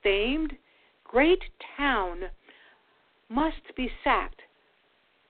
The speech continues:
by Persis, Persis' sons, or, if that is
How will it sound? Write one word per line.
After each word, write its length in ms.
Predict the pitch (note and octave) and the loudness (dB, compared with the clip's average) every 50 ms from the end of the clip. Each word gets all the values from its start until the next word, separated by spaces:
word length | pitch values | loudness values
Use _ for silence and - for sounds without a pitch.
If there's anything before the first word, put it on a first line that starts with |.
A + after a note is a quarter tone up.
| _ - | _ -4
by 180 | G#3+ G#3+ G#3 G#3 | -2 -2 -2 -2
Persis, 520 | G#3 - - A#3 - - - - A3+ G#3+ - - - _ _ _ _ - | -4 -4 -6 -6 -6 -6 -6 -8 -8 -8 -10 -12 -20 _ _ _ _ -2
Persis' 600 | - E4 D#4 - - - - - - - - - - _ _ - | 0 0 0 0 -2 -8 -10 -10 -12 -16 -16 -18 -20 _ _ 2
sons, 480 | - G3+ F#3 - - E3+ F3 F#3+ G3 - - - _ _ _ _ _ _ _ - - _ _ _ | 2 2 2 2 -2 -6 -10 -14 -18 -20 -20 -20 _ _ _ _ _ _ _ -20 -20 _ _ _
or, 520 | - E4+ F4+ E4+ C4 G3+ F#3+ G3+ A3+ A3+ A3+ - _ - | 6 6 8 8 6 4 4 0 -4 -8 -12 -12 _ -8
if 120 | A3+ A3 - _ - | -8 -8 -8 _ -4
that 220 | D4+ D#4 E4+ F4 E4 | -2 0 0 0 -2
is 100 | - | -4